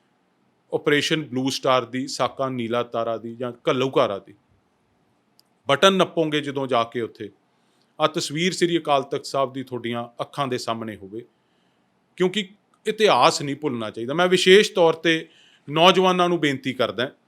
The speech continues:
ਕਿਉਂਕਿ ਬਹੁਤ ਵੱਡੀ ਗਿਣਤੀ 'ਚ I think ਪੰਜਾਹ ਸੱਠ ਪਰਸੈਂਟ ਇਸ ਵੇਲੇ ਇਲੈਕਟੋਰੇਟ ਇਹੋ ਜਿਹੀ ਹੋਣੀ ਹੈ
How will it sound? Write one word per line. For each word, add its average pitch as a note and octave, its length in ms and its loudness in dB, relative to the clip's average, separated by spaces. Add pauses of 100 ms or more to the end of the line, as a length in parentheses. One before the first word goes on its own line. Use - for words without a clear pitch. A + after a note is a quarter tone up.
(680)
ਕਿਉਂਕਿ F#3 280 2
ਬਹੁਤ F#3+ 640 4 (240)
ਵੱਡੀ D#3+ 420 0
ਗਿਣਤੀ F3 300 -2
'ਚ F3 80 -4
I D#3+ 120 6
think E3+ 260 -6
ਪੰਜਾਹ E3 440 2
ਸੱਠ D#3 320 0
ਪਰਸੈਂਟ D3+ 440 -4
ਇਸ C3+ 260 2
ਵੇਲੇ C#3+ 140 2
ਇਲੈਕਟੋਰੇਟ C3 560 0
ਇਹੋ A#2+ 180 0
ਜਿਹੀ B2 160 -8
ਹੋਣੀ A2 300 -10
ਹੈ A#2 140 -12